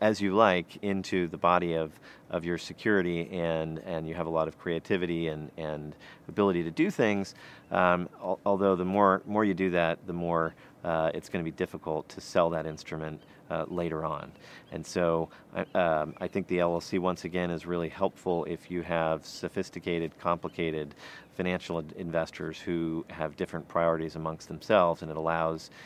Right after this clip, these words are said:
you to, uh, really, uh,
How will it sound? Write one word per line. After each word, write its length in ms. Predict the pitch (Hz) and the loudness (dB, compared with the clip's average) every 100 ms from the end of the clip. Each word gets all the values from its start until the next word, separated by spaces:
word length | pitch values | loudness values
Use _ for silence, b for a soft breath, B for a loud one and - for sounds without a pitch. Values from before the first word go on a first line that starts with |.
| B - | B -14
you 320 | 85 85 85 82 | -4 0 0 -2
to, 480 | - 85 82 80 78 B - - - - | -4 -2 -2 -4 -8 B -20 -20 -20 -16
uh, 220 | - 78 76 - | -10 -8 -6 0
really, 460 | 101 92 87 82 | 2 4 2 2
uh, 180 | 82 80 | 2 0